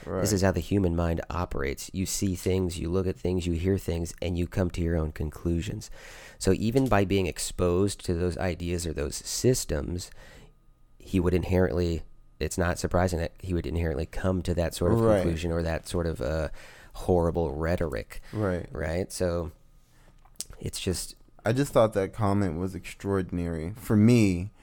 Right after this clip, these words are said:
Speaker 1: that's why it stood out to me more than the other things that they said, because I just felt like it went, it, it went so much m-,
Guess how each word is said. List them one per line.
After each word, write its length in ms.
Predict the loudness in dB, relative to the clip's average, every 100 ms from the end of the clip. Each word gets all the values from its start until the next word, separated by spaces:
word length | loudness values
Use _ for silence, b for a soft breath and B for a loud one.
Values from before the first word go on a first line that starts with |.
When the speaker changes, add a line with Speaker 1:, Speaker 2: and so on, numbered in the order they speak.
| b b 2
Speaker 1:
that's 240 | 2 8
why 160 | 8 8
it 100 | 4
stood 240 | -2 4
out 220 | 6 4
to 100 | 2
me 140 | -2 -2
more 380 | -2 0 0 -2
than 640 | -2 0 0 0 -2 -4 -12 b b b
the 300 | -6 0 2
other 160 | 2 0
things 400 | -2 0 0 -2
that 200 | -4 -2
they 120 | -4
said, 460 | -4 -2 0 0 -4
because 800 | -6 -2 0 0 0 -4 -10 -20 b b b b b b b -2
I 80 | 0
just 180 | 0
felt 180 | 2 2
like 220 | 4 2
it 140 | 0 0
went, 340 | 0 0 -2 0
it, 260 | 0 0 0
it 100 | -2 0
went 200 | 0 0
so 220 | 0 2
much 380 | 2 0 -6 -14 -20 -18 -18 -18 -16
m-, 140 | -6